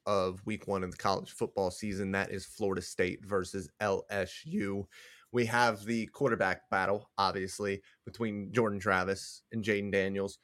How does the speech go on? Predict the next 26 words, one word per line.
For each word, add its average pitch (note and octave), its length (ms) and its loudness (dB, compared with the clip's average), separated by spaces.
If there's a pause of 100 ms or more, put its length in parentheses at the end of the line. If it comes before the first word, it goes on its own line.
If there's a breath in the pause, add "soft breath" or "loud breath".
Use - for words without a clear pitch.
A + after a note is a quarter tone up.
(160)
somebody A#2 320 0
that F#2+ 260 -2
I A2+ 180 8
love A2+ 560 4 (120)
with A2+ 240 0
all G#2+ 200 6
of G#2+ 120 2
my G2 140 2
heart, G2+ 280 4 (120)
Jayden F#2+ 300 -2
Daniels, F#2 440 -4
somebody G2 240 -6
who G#2 240 -6
is G#2+ 180 -6
going G2+ 280 2
to G2 60 -14
be F#2+ 160 0
a F#2 100 4
first-round E2+ 480 0
player F2+ 220 2
at F2+ 100 0
the F2+ 80 -2
end F#2+ 80 2
of F2+ 80 -2
this F#2 160 -6
year, A2 220 2